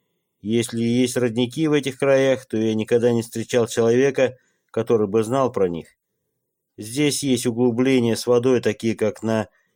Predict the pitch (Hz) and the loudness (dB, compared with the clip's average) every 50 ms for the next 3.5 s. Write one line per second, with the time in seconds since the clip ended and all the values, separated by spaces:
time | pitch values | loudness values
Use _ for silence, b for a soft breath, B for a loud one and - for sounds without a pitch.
0 | _ _ - - 123 117 120 113 - - 131 120 110 - - 123 120 113 - - | _ _ -4 -2 -2 0 0 -2 -2 0 0 0 0 2 2 2 2 2 0 0
1 | 120 110 101 - - _ _ - 151 170 151 139 135 123 104 101 107 117 120 117 | 0 0 0 -4 -6 _ _ -6 -2 -2 0 2 2 0 0 0 -2 -2 0 2
2 | 117 123 123 127 127 127 127 120 123 120 120 117 117 117 117 113 104 - _ _ | 4 4 4 6 6 4 4 4 4 2 2 2 4 4 2 2 0 -4 _ _
3 | _ - 117 117 117 113 110 101 90 80 | _ -2 0 0 2 2 0 -2 -2 -4